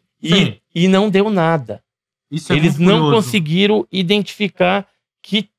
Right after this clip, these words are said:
Speaker 1: que espécie seria esse, esse bicho aí, né? Que atacou várias ovelhas, principalmente a partir de mil novecentos e noventa e seis até o princípio aí dos anos dois mil, né? Dois mil e um, dois mil e dois, depois parou.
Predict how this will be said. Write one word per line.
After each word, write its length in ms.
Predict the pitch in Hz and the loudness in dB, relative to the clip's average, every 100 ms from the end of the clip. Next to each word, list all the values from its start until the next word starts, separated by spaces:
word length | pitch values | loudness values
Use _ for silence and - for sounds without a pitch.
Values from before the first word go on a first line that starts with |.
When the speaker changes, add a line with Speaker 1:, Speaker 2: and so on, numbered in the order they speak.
| _ | _
Speaker 1:
que 160 | - 202 | -8 -8
espécie 680 | 226 - _ 190 196 202 196 | -6 -14 _ 0 0 -2 -10
seria 560 | - 202 170 180 190 175 _ _ _ | -4 -2 0 0 0 -2 _ _ _
esse, 380 | 143 160 - 165 | -4 -4 -4 -4
esse 220 | 156 - | -2 -4
bicho 400 | 165 160 147 - | -4 -2 -2 -2
aí, 160 | 139 117 | -2 -2
né? 180 | 117 151 _ _ _ _ | -2 -6 _ _ _ _
Que 100 | 151 | -4
atacou 760 | 151 170 151 _ 156 156 180 - _ _ - | -2 -4 -6 _ 2 4 2 0 _ _ -6
várias 320 | 117 165 175 | -2 0 0
ovelhas, 400 | 170 147 160 165 | 0 2 2 0
principalmente 840 | - 208 214 190 185 165 165 180 - _ _ | -2 -4 -4 -2 0 0 -2 -4 -8 _ _
a 100 | - | -6
partir 380 | 147 170 139 165 | -2 -4 -4 -8
de 140 | 139 | 0
mil 160 | 160 170 | 2 4
novecentos 300 | 165 - 160 | 2 0 -2
e 20 | |
noventa 280 | 160 151 147 | 0 -2 -4
e 40 | - | -4
seis 320 | 175 190 - _ _ | -2 -2 -4 _ _
até 320 | - 151 - 185 | -8 -6 -2 -2
o 120 | 185 | -2
princípio 540 | - 180 156 190 - | -2 -2 -2 -4 -2
aí 80 | 170 | -2
dos 200 | 151 147 | 0 0
anos 160 | 165 139 | 0 0
dois 300 | 165 156 127 | -2 -2 -2
mil, 260 | 151 139 | -2 0
né? 160 | 135 151 _ _ | -2 -4 _ _
Dois 160 | 139 131 | -2 0
mil 200 | 151 139 | 0 0
e 100 | 170 | 0
um, 40 | |
dois 160 | 151 143 | 0 0
mil 140 | 165 | 0
e 40 | |
dois, 220 | 151 196 180 | 0 0 -2
depois 300 | 196 233 - | -4 -4 -2
parou. 420 | 226 220 165 | -2 0 -2